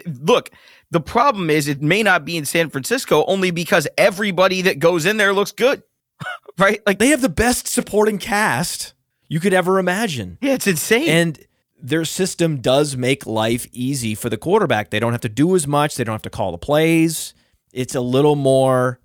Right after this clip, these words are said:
Speaker 2: color by numbers for the quarterback.
Speaker 1: Yeah.
Speaker 2: That's what Kyle Shanahan wants.
Speaker 1: Yep.
Speaker 2: It's, it's, it's a difficult position for a general manager like a John Lynch. It's almost an impossible situation in that you have this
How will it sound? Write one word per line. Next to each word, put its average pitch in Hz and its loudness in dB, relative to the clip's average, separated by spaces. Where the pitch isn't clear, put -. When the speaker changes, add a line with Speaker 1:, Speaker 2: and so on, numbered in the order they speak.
Speaker 2:
color 147 2
by 139 2
numbers 131 -2
for - -12
the 135 -2
quarterback. 123 0
Speaker 1:
Yeah. 107 -4
Speaker 2:
That's 120 -2
what 139 -2
Kyle 127 0
Shanahan 131 -4
wants. - -6
Speaker 1:
Yep. 165 0
Speaker 2:
It's, - -6
it's, 131 -10
it's - -6
a 139 -4
difficult 190 -2
position 117 -4
for 104 -2
a 127 -4
general 113 0
manager 107 -2
like 113 -18
a 110 -12
John 131 -2
Lynch. 143 -4
It's - -10
almost 175 -2
an 120 -2
impossible 143 -4
situation 123 -2
in 107 -8
that 110 -8
you 107 -4
have 139 0
this 127 -2